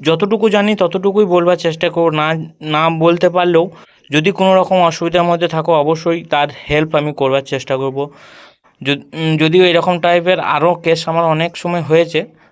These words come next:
তবুও আমি সবারই ক্ষেত্রে ভিডিও বানাইতে পারি না, আহ,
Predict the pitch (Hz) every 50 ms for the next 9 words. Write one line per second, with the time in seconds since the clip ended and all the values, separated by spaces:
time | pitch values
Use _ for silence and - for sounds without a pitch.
0 | _ _ - 139 147 151 165 170 165 165 165 170 160 - - 151 147 156 160 165
1 | 170 165 - 165 160 160 165 160 160 151 139 139 131 147 156 160 147 143 139 143
2 | 147 143 151 156 156 151 143 139 139 135 139 170 190 _ _ _ _ _ _ -
3 | 170 165 160 160 160 160 151 -